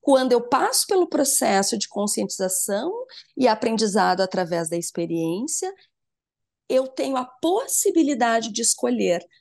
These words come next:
manter o meu comportamento antigo ou fazer daquela maneira nova. Porque nem sempre eu preciso eliminar o meu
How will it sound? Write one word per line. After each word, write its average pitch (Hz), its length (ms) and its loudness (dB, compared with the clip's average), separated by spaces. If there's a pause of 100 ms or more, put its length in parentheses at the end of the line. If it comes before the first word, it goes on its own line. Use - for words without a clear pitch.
manter 208 640 -2
o 359 180 -12
meu 349 140 -4
comportamento 254 720 -8
antigo 262 680 -2
ou 247 440 4 (520)
fazer 214 680 2 (300)
daquela 220 460 -2
maneira 214 440 -4
nova. 170 460 -8 (720)
Porque 339 320 0
nem 370 340 2
sempre 392 500 -2
eu 330 100 0
preciso 311 400 -2
eliminar 269 1000 2
o 196 160 -4
meu 180 360 -2